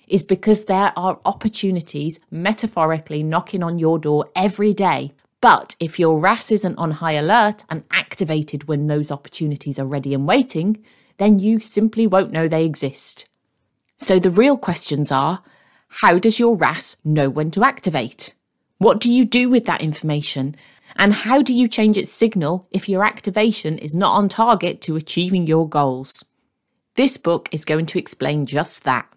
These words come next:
To set the tone for what we'll cover, it's important to first mention that reality you know isn't reality at all. It's only your perception of it,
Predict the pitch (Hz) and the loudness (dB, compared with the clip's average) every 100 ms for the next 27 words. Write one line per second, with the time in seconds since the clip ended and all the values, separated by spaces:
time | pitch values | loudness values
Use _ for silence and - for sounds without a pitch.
0 | _ _ _ _ _ _ - 196 - - | _ _ _ _ _ _ -6 0 0 0
1 | 311 - 208 175 151 170 - 165 160 - | -2 0 0 0 -2 -2 -2 -2 -4 -4
2 | 139 135 151 _ - 165 - 185 - 240 | -4 -6 -8 _ -12 -8 -4 -4 -2 -2
3 | 247 - 160 165 - - 202 220 170 151 | -2 -4 -12 -12 -12 -2 -2 0 -2 -4
4 | - - 135 - _ - 165 165 180 226 | -6 -8 -8 -10 _ -2 0 2 4 2
5 | 247 - 196 185 180 143 156 - - 190 | 0 -2 -2 0 0 0 -2 -4 -2 0
6 | 214 214 202 190 170 165 - 156 - 147 | 2 0 0 2 2 0 -2 -6 -4 -4
7 | - 147 120 123 _ _ _ _ _ - | -4 -6 -6 -10 _ _ _ _ _ 2
8 | 208 - 175 202 220 190 175 - - - | 2 2 2 4 4 4 0 -4 -8 -8
9 | - - 156 139 135 - | -8 -6 -4 -4 -8 -10